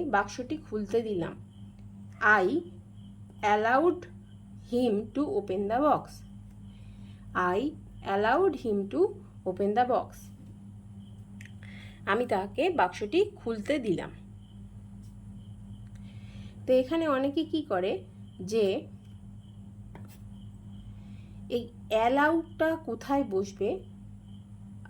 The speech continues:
আর ওপেনটা আগে বসবে না পরে বসবে, এটা কিন্তু সবার গোলায়। তো আগে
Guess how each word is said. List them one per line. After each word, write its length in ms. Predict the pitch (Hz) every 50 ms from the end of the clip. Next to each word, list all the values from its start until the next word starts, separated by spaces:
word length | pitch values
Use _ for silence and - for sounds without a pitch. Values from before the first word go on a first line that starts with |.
| 208 196
আর 80 | 190 185 190 - 214
ওপেনটা 500 | 233 233 285 294 302 311 294 - 311 302 302 - - - 185
আগে 160 | 196 202 220 220 254
বসবে 240 | 254 247 247 269 277 285
না 40 | 294 294 -
পরে 180 | 214 196 190 196 196
বসবে, 280 | 190 180 170 175 - - - - -
এটা 140 | 214 214 226 226
কিন্তু 220 | 240 226 226 226 302 294 -
সবার 240 | 262 196 220 247 269 247 214
গোলায়। 300 | 208 180 147 - - - - - - - - - - - - - - - - - - - - - - - - -
তো 80 | 233 262 320 359 - - - - - - - 175 185 202
আগে 240 | 202 208 233 262